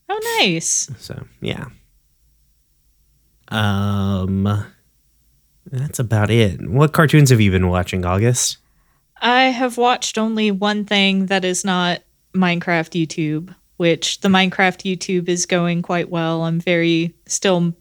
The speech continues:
Speaker 1: very much enjoying the current crossover between Hermitcraft and Empires. Uh, it's been
Speaker 2: Good,
Speaker 1: going
Speaker 2: good.
Speaker 1: really well. Um,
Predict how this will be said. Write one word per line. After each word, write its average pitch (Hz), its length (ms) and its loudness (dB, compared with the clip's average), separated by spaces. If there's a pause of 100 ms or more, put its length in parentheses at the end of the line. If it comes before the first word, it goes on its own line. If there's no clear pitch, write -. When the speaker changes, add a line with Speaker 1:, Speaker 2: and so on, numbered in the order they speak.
Speaker 1:
very 175 280 2
much 165 280 -2
enjoying 165 520 -2
the 165 380 -2
current 175 340 -4
crossover 175 720 0
between 175 340 -2
Hermitcraft 165 640 -4
and 160 120 0
Empires. 160 720 -4 (100)
Uh, 160 320 -4
it's - 160 -8
been 185 160 -4
Speaker 2:
Good, 170 100 2
Speaker 1:
going 160 140 2
Speaker 2:
good. 95 160 6
Speaker 1:
really 165 200 2
well. 160 360 -4 (640)
Um, 175 600 2